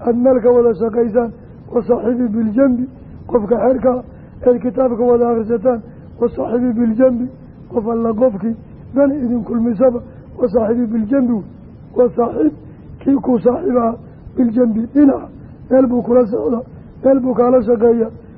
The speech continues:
waa kula safray, waa naagtaad qabtay, waxbuu kula barta, wa saaxiibi biljambi,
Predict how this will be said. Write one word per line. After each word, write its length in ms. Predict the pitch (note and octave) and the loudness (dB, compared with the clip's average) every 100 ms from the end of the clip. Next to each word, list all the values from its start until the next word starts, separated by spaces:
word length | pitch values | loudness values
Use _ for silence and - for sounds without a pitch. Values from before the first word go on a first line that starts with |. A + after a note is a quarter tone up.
| - | -2
waa 140 | C#4 B3+ | 0 0
kula 240 | B3 B3+ | 2 0
safray, 400 | F#3+ A#3+ A3 A3+ A#3+ - - - | 2 2 2 0 -2 -14 -18 -4
waa 120 | A#3+ | 0
naagtaad 400 | B3 C4 A#3+ B3 A#3+ | 2 2 2 2 2
qabtay, 300 | A#3 G#3+ A#3+ - - - - | 0 0 -6 -8 -20 -18 -8
waxbuu 280 | B3+ C4+ | 0 0
kula 240 | G#3+ B3 B3 | 2 2 2
barta, 340 | A#3 A#3 G#3 B3 - - - - | 2 2 0 -2 -8 -20 -14 -4
wa 80 | B3 | -2
saaxiibi 440 | - - A#3 A3+ | -2 0 0 2
biljambi, 440 | A3+ G#3 C#4+ B3+ | 2 4 4 4